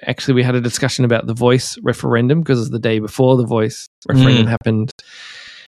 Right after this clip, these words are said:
Speaker 1: Uh, we talked about some of our, our youth's thoughts and concerns and spent time praying for that. And then we talked about how we used our voice. So it actually kind of all fit together really well. It's one of those weeks you're like, "Ah, everything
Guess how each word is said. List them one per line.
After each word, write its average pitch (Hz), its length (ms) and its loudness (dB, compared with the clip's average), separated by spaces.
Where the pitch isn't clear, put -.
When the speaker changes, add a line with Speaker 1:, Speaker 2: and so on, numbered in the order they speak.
Speaker 1:
Uh, 131 100 0
we 127 100 2
talked 139 220 -2
about 127 240 0
some 127 240 -2
of 117 260 -4
our, 117 260 -4
our 120 120 -2
youth's 120 540 -4
thoughts 123 400 0
and 120 100 -2
concerns 110 600 -2
and - 100 -6
spent - 260 -4
time 110 200 -2
praying 110 420 -2
for 110 140 -4
that. 107 220 -2
And 135 200 2
then 139 120 6
we 143 120 4
talked 147 320 -2
about 135 140 0
how 131 120 0
we 131 80 -2
used 131 220 -2
our 123 80 2
voice. 135 280 0
So 143 240 4
it 156 180 -6
actually 156 480 -6
kind 131 260 -4
of 123 180 -6
all 135 220 0
fit - 240 -6
together 127 320 2
really 123 200 4
well. 113 160 2
It's 104 100 -6
one 139 100 4
of 131 80 4
those 127 120 -4
weeks 110 280 -4
you're 113 80 0
like, 113 220 -2
"Ah, 180 300 0
everything 160 500 2